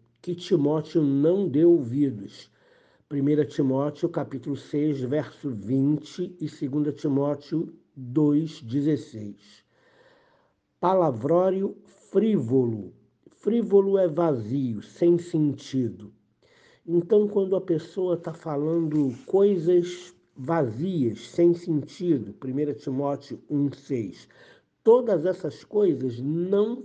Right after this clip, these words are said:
convém habitar na nossa boca, não convém,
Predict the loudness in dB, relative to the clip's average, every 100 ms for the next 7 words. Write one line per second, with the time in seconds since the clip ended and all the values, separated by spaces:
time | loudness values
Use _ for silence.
0 | -6 -2 0 0 0 2 2 2 0 -8
1 | -20 _ _ _ _ _ _ _ _ _
2 | -2 -2 -4 -2 0 -2 -2 -4 -4 -4
3 | 0 4 4 0 -10 -14 -16 _ _ _
4 | _ -6 0 2 2 2 2 2 0 2
5 | 2 4 2 0